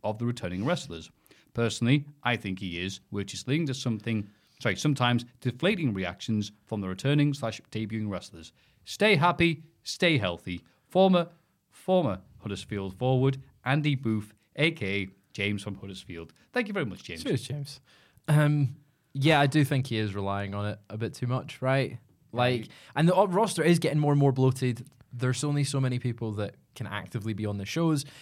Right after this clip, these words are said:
Speaker 2: I understand he is wanting to bring s-, back some of the people that he, or some of his boys, you know, the folk that he, he built up in N X T.
Speaker 1: Mm-hmm.
Speaker 2: But it does come to a point where it's like, it's diminishing returns on it. It's like, we've, the, the crowd only reacts so much.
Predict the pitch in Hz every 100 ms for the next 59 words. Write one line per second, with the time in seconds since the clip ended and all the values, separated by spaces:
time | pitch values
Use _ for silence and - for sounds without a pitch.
0 | - - 117 113 107 110 104 107 98 -
1 | - 98 98 - 98 - 110 98 107 101
2 | 92 104 104 101 95 _ _ _ - 127
3 | 139 135 113 107 101 104 101 101 101 107
4 | 104 - 123 127 117 107 113 110 104 123
5 | 120 104 113 113 117 113 104 98 - 107
6 | 117 135 - - 127 127 120 160 - -
7 | 127 135 151 139 139 127 - 131 104 113
8 | 101 110 104 - - _ _ _ _ _
9 | _ _ _ - - - 185 175 135 107
10 | 123 156 117 90 - 107 110 98 - 123
11 | 120 - 120 - - _ _ _ 123 123
12 | 131 135 160 147 139 156 151 147 139 127
13 | 117 - 107 104 135 -